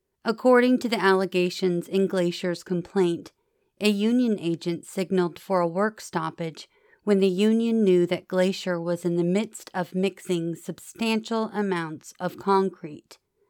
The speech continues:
loading batches into ready-mix trucks, and making deliveries. Although Glacier quickly instructed drivers to finish deliveries in progress,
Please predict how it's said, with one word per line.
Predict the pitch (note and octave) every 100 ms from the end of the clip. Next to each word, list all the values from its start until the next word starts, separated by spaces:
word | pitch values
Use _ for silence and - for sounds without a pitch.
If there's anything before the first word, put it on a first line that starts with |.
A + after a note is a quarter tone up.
| _ _ _ _ -
loading | F#3+ G#3+ B3 A#3+
batches | F#3+ F3+ - F3 E3 -
into | F3+ E3+ F3+
ready-mix | E3+ F#3+ G#3+ G3 E3+ - -
trucks, | - A#3+ F#3+ - - - _ _ _ _ _ -
and | G3 F#3 F3
making | F3 E3+ E3+
deliveries. | F3 F3+ G3 F3 D#3+ D#3 A3 E4+ - _ _ _ _ _ _ _ _ -
Although | F#3+ F#3+ F#3
Glacier | - G3+ A3 - F#3+
quickly | - C#4+ C#4+ A3 F#3
instructed | F3 E3+ F#3+ F3 F#3 F3
drivers | F3 F3 E3+ F3 -
to | F#3
finish | - G#3+ G#3+ G#3 -
deliveries | G3+ F3+ E3+ E3+ E3 E3
in | E3+
progress, | E3 F#3+ G3 F#3+ D#3 - F#3 -